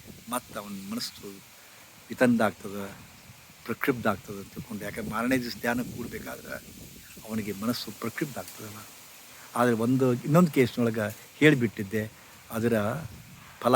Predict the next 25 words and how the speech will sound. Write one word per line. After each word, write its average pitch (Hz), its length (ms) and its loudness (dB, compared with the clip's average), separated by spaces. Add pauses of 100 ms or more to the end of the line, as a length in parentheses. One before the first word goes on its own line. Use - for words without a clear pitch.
ಏನ್ 127 320 6
ದೊರಕಿತ್ತು 120 480 0
ಅನ್ನೋದು 110 180 2
ನನಗೆ 104 160 -2
ಗೊತ್ತಿತ್ತು. 113 480 -6 (400)
ಅದಕ್ಕೆ 113 220 -6
ಇವ್ರ 98 100 -2
ಮುಂದೆ 113 160 -2
ಹೇಳಿಲ್ಲ. 104 500 -6 (480)
ಆದ್ರೆ 104 300 -2 (440)
ಅವನ 120 160 0
ಮೈಮ್ಯಾಗ 113 580 4 (600)
ಒಂದು 110 560 0 (240)
ಚಿನಿಗಿ 160 280 6
ಹಾವ್ತಾರ, 110 360 0
ಹ್ಮ್, - 800 -8 (320)
ಕಪ್ಪನೆ 131 640 4
ಚಿನಿಗಿ 123 320 2
ಹಾವ್ತಾರ. 110 400 2 (440)
ತಳ್ಳರೆ 135 500 8
ಹಾವು 123 500 2 (380)
ಹರಿದಾಡಿ 127 720 6 (240)
ಸ್ವಲ್ಪ 123 240 4
ಹೊತ್ತು 135 280 2
ಕುಂತು 135 560 2